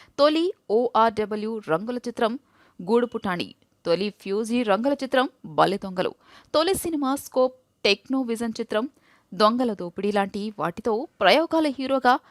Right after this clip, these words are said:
సాహసాల నటుడిగా పేరు తెచ్చుకున్నారు ఈ సూపర్ స్టార్. మొదటిసారిగా గూఢచారి వన్ వన్ సిక్స్ సినిమాతో బ్లాక్ బస్టర్ అందుకున్నారు కృష్ణ. తెలుగులో తెరకెక్కిన తొలి జేమ్స్ బాండ్ తరహా మూవీ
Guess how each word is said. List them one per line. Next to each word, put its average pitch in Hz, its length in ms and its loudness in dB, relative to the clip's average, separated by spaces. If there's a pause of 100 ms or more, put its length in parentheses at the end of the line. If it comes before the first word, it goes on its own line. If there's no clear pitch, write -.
(200)
సాహసాల 349 680 4
నటుడిగా 196 680 -4 (160)
పేరు 180 160 -4
తెచ్చుకున్నారు 208 640 -4 (180)
ఈ 226 60 0
సూపర్ 190 280 -6
స్టార్. - 300 2 (680)
మొదటిసారిగా 285 920 4
గూఢచారి 226 640 -2
వన్ 175 320 -2
వన్ 220 120 -6
సిక్స్ - 400 -8
సినిమాతో 233 540 -2 (480)
బ్లాక్ 214 280 6
బస్టర్ 226 360 -10 (100)
అందుకున్నారు 208 680 -8
కృష్ణ. - 340 -4 (760)
తెలుగులో 240 440 4
తెరకెక్కిన 220 640 2
తొలి 226 280 2
జేమ్స్ 262 500 2
బాండ్ 277 200 2
తరహా 254 340 6
మూవీ 220 440 -4